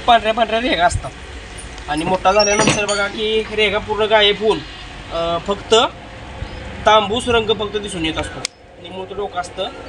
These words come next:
फणा वगैरे कधी काढत नसतो. तर त्याला आता आपण पहिल्यांदा पकडून घेतोय आणि सुरक्षितपणे निसर्गात सोडून देण्याचं काम करतोय.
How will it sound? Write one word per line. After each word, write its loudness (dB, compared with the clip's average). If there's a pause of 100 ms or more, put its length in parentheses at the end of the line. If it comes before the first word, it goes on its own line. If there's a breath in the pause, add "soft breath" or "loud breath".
(300)
फणा 0
वगैरे -4
कधी -6
काढत 0 (340)
नसतो. -2
तर -10
त्याला 0
आता 0
आपण 0
पहिल्यांदा -2
पकडून -6
घेतोय 0 (440)
आणि -2
सुरक्षितपणे -4
निसर्गात -4
सोडून 0
देण्याचं 0
काम 2
करतोय. -2